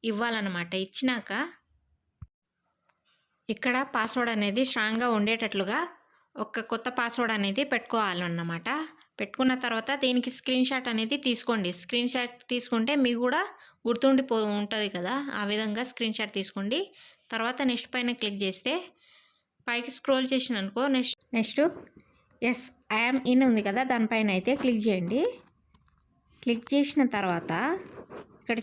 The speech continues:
చూడొచ్చు మీ ఈమెయిల్ అనేది వచ్చేసింది కదా, ఇక్కడ నెక్స్ట్ పైన అయితే క్లిక్ చేయండి. క్లిక్ చేసిన తర్వాత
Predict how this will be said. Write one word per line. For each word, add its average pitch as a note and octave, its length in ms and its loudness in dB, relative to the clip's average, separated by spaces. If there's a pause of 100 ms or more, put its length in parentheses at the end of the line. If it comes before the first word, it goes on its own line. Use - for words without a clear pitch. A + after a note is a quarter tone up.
చూడొచ్చు A#3 420 2 (160)
మీ A#3+ 80 6 (140)
ఈమెయిల్ A3+ 320 2
అనేది G#3 280 2
వచ్చేసింది G3+ 460 -2
కదా, A#3 240 4
ఇక్కడ A3+ 180 0 (100)
నెక్స్ట్ G3+ 240 -4
పైన G#3 220 0
అయితే B3 220 0
క్లిక్ G#3+ 240 2
చేయండి. F#3 320 0 (600)
క్లిక్ A#3 240 2
చేసిన C#4 300 2 (120)
తర్వాత F3 280 -2